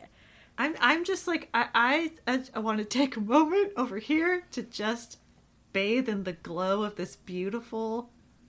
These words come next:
realization and the honoring of the realization and the, like, the, and, and, and acknowledging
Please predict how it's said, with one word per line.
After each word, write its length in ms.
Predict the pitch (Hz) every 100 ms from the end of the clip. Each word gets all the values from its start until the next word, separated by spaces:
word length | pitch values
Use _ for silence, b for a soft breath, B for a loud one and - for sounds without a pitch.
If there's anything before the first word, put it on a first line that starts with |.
| _ _ _ - _
realization 840 | 190 208 190 170 170 220 220 302 302
and 200 | 233 185
the 120 | 151 -
honoring 680 | 165 208 269 285 302 302 294 -
of 180 | 254 247
the 80 |
realization 960 | 254 285 294 302 294 311 311 - 339 320 - -
and 280 | - 190 185
the, 100 | 175
like, 420 | 170 165 160 - - - - - - _ _
the, 160 | - -
and, 380 | 170 156 160 151
and, 260 | 160 156 151
and 280 | 165 165 165
acknowledging 880 | 175 160 180 202 208 208 202 196 196